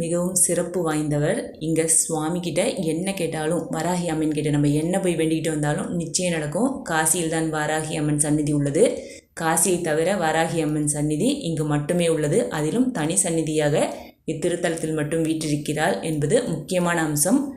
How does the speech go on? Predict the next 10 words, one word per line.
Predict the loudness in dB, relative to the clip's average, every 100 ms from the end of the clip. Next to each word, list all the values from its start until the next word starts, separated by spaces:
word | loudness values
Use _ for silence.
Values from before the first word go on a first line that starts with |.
| -14 -20 _ -2
இங்கு | 0 0
வாராகி | 2 4 4 2 -2 0
அம்மன் | 0 0 0
என்பவள் | 0 2 2 0 -2 -4
அம்பாளின் | 0 2 2 4 2 2 -4 -14 -20 -2
போர்ப்படை | 4 4 4 2 0 2
தளபதி | 2 2 2 0
ஆவாள். | 0 0 0 -2 -6 -16 _ _ _ -2
சப்த | -2 -2 -2 0
மாதாக்களில் | 0 0 0 0 0 -2